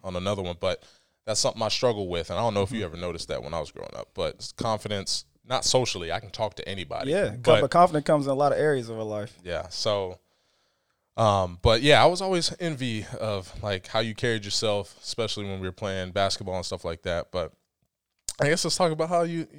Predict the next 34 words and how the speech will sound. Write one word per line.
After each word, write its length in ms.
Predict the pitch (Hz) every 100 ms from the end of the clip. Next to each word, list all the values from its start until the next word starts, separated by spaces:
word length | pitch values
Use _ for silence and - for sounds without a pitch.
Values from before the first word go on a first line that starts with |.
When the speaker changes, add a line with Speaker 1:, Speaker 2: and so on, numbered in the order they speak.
| - - - _ _ 120
Speaker 1:
I 60 |
guess, 180 | 117 117
grown 240 | 123 127 139
to 60 |
love 380 | 110 123 123 104
basketball. 520 | 117 120 - 92 78
See, 120 | 78 151
these 140 | 269
questions 320 | 151 120 104
are 40 | 80
easy. 260 | 113 87
I'm 80 | 92
just 180 | 80 -
tossing 380 | - 95 - 87
them 80 | 170
Speaker 2:
Yeah, 100 | 165
Speaker 1:
up. 180 | 139 151
Speaker 2:
this, 140 | 151 165
oh, 420 | 175 170 151 143
man, 340 | 165 170 143
growing 260 | 151 180 170
to 60 | 151
love 220 | 156 131
basketball. 720 | 139 143 - 123 120 113 -
Um, 680 | 135 139 131 127 120 117 117 - _
man, 240 | 135 139 127
from 200 | 135 120
the 60 |
time 320 | - 151 147
I 80 | 147
can 200 | 143 131
remember, 480 | 123 120 151 135 127
I've 120 | 131 127
always 640 | 131 127 123 120 117 -